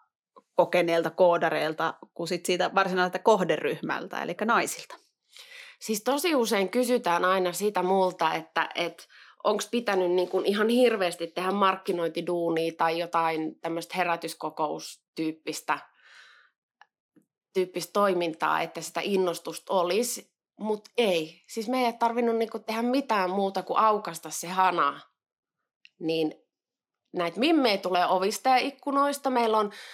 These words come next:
Speaker 2: pisin jono ollut yhteen workshoppiin seitsemänsataayhdeksänkymmentäkahdeksan. Ja yrityksille on itsestään selvää tänä päivänä, että he on tukemassa ohjelmaa, joka lisää diversiteettiä ohjelmistoalalle.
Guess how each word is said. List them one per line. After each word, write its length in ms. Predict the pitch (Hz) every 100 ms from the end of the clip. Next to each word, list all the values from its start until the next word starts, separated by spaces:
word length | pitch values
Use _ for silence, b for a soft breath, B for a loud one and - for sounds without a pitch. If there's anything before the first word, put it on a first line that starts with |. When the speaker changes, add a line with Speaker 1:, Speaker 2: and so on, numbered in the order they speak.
| B B -
Speaker 2:
pisin 340 | 294 285 254
jono 400 | 202 196 185 190
ollut 220 | 196 190
yhteen 360 | 185 202 202 185
workshoppiin 600 | 202 202 196 180 - 185
seitsemänsataayhdeksänkymmentäkahdeksan. 3000 | 185 226 226 208 180 175 175 175 175 - 196 180 - 165 165 160 - _ _ _ _ 151 139 151 156 - - 285 320 311 - _ _ _ b b b b b -
Ja 200 | 196 - -
yrityksille 720 | 294 330 294 - 220 185 180
on 180 | 175 185
itsestään 560 | 190 196 180 - 165
selvää 580 | 160 165 165 156 151 151
tänä 220 | - 170 160
päivänä, 600 | 156 156 156 156 156 -
että 240 | 160 160 170
he 80 |
on 140 | 160 -
tukemassa 580 | 160 160 151 151 - 147
ohjelmaa, 580 | 151 156 160 156 156
joka 280 | 151 82 78
lisää 400 | 80 78 80 78
diversiteettiä 840 | 87 80 76 - 67 - - 90 -
ohjelmistoalalle. 1040 | 170 - - - - - - - - -